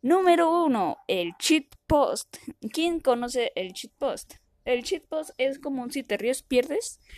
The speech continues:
pero para los que entiendan así como de que, oye, ¿cuánto es doce más uno?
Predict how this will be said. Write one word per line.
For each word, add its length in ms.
pero 760
para 260
los 180
que 60
entiendan 460
así 180
como 280
de 180
que, 400
oye, 680
¿cuánto 340
es 220
doce 520
más 300
uno? 460